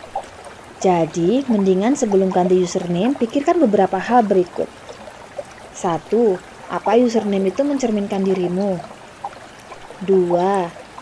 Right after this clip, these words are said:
Sire selalu percaya bahwa nama adalah doa. Jadi, buatlah nama yang baik. Jangan kayak cuma penulis bodoh, penulis tidak laku, dan sejenisnya. Nggak mau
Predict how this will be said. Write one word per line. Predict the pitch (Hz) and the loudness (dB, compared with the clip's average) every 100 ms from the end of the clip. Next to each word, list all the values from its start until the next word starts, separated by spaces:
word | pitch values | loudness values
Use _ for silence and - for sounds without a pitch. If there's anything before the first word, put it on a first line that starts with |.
| - - | -18 -6
Sire | 269 285 349 | 0 2 2
selalu | 320 262 | 4 4
percaya | 240 220 190 175 180 180 | 2 -2 0 2 4 2
bahwa | 180 180 185 | 2 2 0
nama | 202 233 262 247 | 0 0 0 0
adalah | 185 180 | 2 2
doa. | 170 170 165 160 - - - - - - 190 | 0 -2 -4 -6 -10 -16 -16 -16 -18 -8 -2
Jadi, | 170 165 175 240 269 | -2 0 -2 -2 0
buatlah | 202 185 254 285 | 0 0 -2 -2
nama | 262 247 | 0 2
yang | 254 254 | 2 4
baik. | 247 269 320 311 - - - - - | 2 2 0 -4 -10 -14 -14 -16 -8
Jangan | 196 185 196 196 | -4 -2 -2 -4
kayak | 190 185 185 170 - - | 0 2 2 0 -8 -2
cuma | 226 214 185 | 0 0 -2
penulis | 190 185 180 - | -4 -4 -4 2
bodoh, | 220 254 247 196 185 - - | 4 6 6 6 2 -4 -4
penulis | 214 240 233 - | 2 4 4 2
tidak | 190 180 - | -4 -6 -4
laku, | 220 233 - 196 | -4 -4 -2 2
dan | 190 196 | 4 4
sejenisnya. | 190 - 185 175 185 165 156 - - - - - | 2 -4 -4 -4 -6 -10 -12 -16 -20 -20 -20 -8
Nggak | 220 214 196 | 0 0 2
mau | 185 | 2